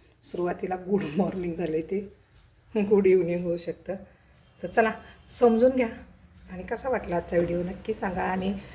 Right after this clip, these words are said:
लाईक करत नाही बघा, बरेच जण व्हिडिओला माझ्या लाईकच करत नाहीत आणि, म, ठराविकच आपले सबस्क्रायबर्स वगैरे, पण सबस्क्रायबर वगळता इतरांनी देखील लाईक करा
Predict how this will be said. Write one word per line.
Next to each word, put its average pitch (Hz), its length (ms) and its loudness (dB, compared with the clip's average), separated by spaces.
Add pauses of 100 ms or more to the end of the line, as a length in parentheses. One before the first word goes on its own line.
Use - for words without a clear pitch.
(220)
लाईक 226 260 4
करत 254 300 8
नाही 240 120 2
बघा, 190 220 -2 (100)
बरेच 190 280 -2
जण 202 140 -4
व्हिडिओला 185 540 0
माझ्या 180 240 -6
लाईकच 175 380 -6
करत 156 300 -8
नाहीत 165 160 -14 (400)
आणि, 175 640 -4 (440)
म, 180 300 -6 (140)
ठराविकच 196 500 0
आपले 190 260 -4
सबस्क्रायबर्स 175 680 -6
वगैरे, 165 280 0
पण 196 200 -8 (380)
सबस्क्रायबर 254 760 4
वगळता 202 520 0
इतरांनी 190 460 -6
देखील 175 340 -10
लाईक 170 200 -6 (120)
करा 160 140 -8